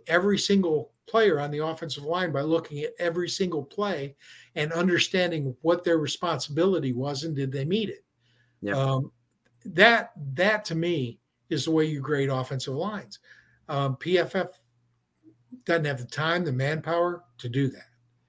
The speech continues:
Speaker 1: They may not have the knowledge to do that because you don't know what the assignments are on a certain play call.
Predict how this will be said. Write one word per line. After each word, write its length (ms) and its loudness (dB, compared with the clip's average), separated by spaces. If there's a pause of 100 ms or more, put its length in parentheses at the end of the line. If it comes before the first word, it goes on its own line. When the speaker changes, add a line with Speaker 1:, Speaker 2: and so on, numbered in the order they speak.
(420)
Speaker 1:
They 120 2
may 160 6
not 220 2
have 160 2
the 100 -2
knowledge 760 -2
to 100 -10
do 160 0
that 220 -8 (280)
because 440 0
you 200 4
don't 280 4
know 280 2
what 300 0
the 120 -4
assignments 560 -2
are 280 -4
on 160 -2
a 40 0
certain 320 -2
play 220 -4
call. 300 -16